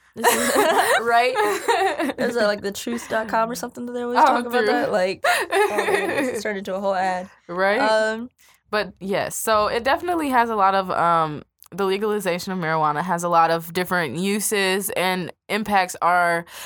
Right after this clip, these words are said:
Speaker 2: community, not only as millennials, but, um, our economic status in the state of
Speaker 1: Mm-hmm.
Speaker 2: Michigan and all that great stuff.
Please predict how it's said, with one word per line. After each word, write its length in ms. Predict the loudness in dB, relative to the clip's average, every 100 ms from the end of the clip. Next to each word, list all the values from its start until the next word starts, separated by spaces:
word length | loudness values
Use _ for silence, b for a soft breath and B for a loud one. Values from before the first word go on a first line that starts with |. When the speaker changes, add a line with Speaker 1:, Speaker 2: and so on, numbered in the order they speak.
| B
Speaker 2:
community, 580 | -8 -4 -2 -2 -2 2
not 200 | 4 4
only 200 | 4 2
as 120 | 0 -2
millennials, 640 | -2 0 0 0 0 -2
but, 360 | 0 2 0 0
um, 480 | 0 2 2 0 0
our 400 | 2 2 0 -4 -10 _ B -2
economic 560 | -2 0 2 2 0 -4
status 540 | 0 2 2 -2 -4
in 60 | -6
the 80 |
state 220 | -2 0 0
of 80 | -2
Speaker 1:
Mm-hmm. 80 |
Speaker 2:
Michigan 720 | -4 -4 -4 -2 -2 -2 -4 -6
and 400 | -4 -4 -6 -2
all 200 | 2 2
that 220 | 2 -2 -2
great 240 | -6 -6
stuff. 400 | -4 -4 -6